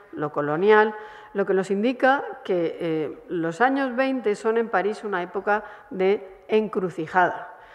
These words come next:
También lo fueron los años diez y también lo serían los años treinta, pero los veinte quizá más que en ninguna otra época se tiene la sensación de caminos diversos, simultáneos, y todos ellos posibles. Y eso, mm,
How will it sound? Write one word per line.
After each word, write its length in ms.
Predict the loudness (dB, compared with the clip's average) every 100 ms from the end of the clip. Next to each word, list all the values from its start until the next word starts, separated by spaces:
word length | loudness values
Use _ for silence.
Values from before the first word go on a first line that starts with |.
| -20 -10
También 400 | 0 2 2 4
lo 80 | 2
fueron 300 | 4 4 4
los 100 | 2
años 320 | 0 0 -2
diez 400 | 2 2 2 0 -12
y 100 | -6
también 320 | -4 0 0
lo 60 | 0
serían 320 | 0 2 2
los 120 | 2
años 280 | 0 0 -2
treinta, 480 | 0 2 2 -6 -10 -18 -20 -20 -2
pero 180 | 0 2
los 160 | 2
veinte 320 | 2 2 -2
quizá 400 | -4 0 4 4
más 400 | 4 0 4 4
que 120 | 2 0
en 60 |
ninguna 300 | 0 2 2
otra 240 | 2 2 2
época 420 | 2 2 2 2 -6 -16 -10
se 180 | -6
tiene 240 | -2 -2 0
la 120 | -2
sensación 580 | -4 -8 -6 -2 -2 -2
de 100 | -2
caminos 520 | -2 0 2 2 2 -6 -16 -20 -8
diversos, 640 | -2 8 8 8 -2 -4 -6 -16
simultáneos, 880 | -20 -8 -4 -4 2 4 4 2 -2 -6 -18 -12
y 80 | -2
todos 320 | 4 6 6
ellos 200 | 2 2
posibles. 680 | 0 -4 -2 -2 0 -2 -4 -14 _ -20 -20 -20 -20 _
Y 180 | -2 0
eso, 480 | 0 2 2 2 -6
mm, 300 | -10 -10